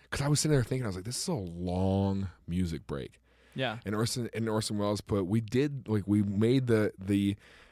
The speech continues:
Speaker 1: the way he described it was, he said he wanted the music to play for an unbearably long amount of time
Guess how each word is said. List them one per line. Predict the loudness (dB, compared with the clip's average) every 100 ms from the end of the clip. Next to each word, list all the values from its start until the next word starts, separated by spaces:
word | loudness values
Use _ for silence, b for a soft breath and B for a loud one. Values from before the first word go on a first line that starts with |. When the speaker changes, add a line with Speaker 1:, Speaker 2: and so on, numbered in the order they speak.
| B
Speaker 1:
the | 2
way | 4
he | 4
described | 2 2 2
it | 2
was, | 0 -2
he |
said | -2 0
he | 2
wanted | 0 0
the | 0
music | 0 0 -2
to |
play | -4 -2 -2
for | -4
an | -6
unbearably | -4 -4 -2 0 0 0 -2
long | -2 -2 -2
amount | -4 -4 -4
of | -6
time | -8 -8 -10